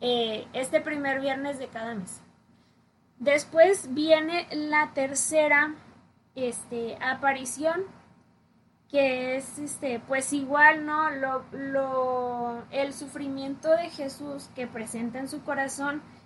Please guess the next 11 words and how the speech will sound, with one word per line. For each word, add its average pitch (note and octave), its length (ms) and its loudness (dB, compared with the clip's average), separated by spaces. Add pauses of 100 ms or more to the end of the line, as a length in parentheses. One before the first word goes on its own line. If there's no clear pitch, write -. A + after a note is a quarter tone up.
(160)
pero C#4+ 180 6
aquí C4+ 300 2
hace C4+ 240 0
como D4 280 0
un B3+ 100 -4
poquito C#4 400 -8
más C#4 240 -4
de D4 80 -10
hincapié C4+ 600 -2 (160)
hacia C4 360 0
las B3 260 -2